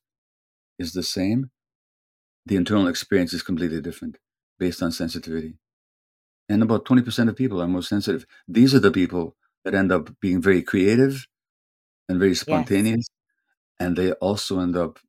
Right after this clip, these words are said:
Speaker 1: more likely to have mental illness and addictions and so on because of the same
Speaker 2: Those are the
Speaker 1: sensitivity.
Speaker 2: orchids?
Speaker 1: Those are the orchids, yeah.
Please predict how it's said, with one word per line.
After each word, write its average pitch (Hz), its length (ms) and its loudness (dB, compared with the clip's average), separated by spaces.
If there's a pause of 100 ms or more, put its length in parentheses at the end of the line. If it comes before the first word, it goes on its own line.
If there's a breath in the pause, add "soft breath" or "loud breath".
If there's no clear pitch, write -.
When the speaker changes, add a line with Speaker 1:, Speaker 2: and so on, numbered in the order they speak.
Speaker 1:
more 98 180 -2
likely 90 300 -6
to 87 60 -2
have 80 80 -4
mental 85 340 -2
illness 85 420 -2
and 85 120 -4
addictions 82 500 -6
and 78 160 -10
so - 140 -16
on 85 180 -16 (460)
because 90 220 -6
of 95 80 -2
the 143 60 -6
same - 220 2
Speaker 2:
Those 175 160 6
are 175 60 0
the 170 100 -2
Speaker 1:
sensitivity. - 80 -6
Speaker 2:
orchids? 170 760 -2 (880)
Speaker 1:
Those 123 160 0
are 117 40 4
the 107 120 2
orchids, - 340 -8
yeah. - 80 -20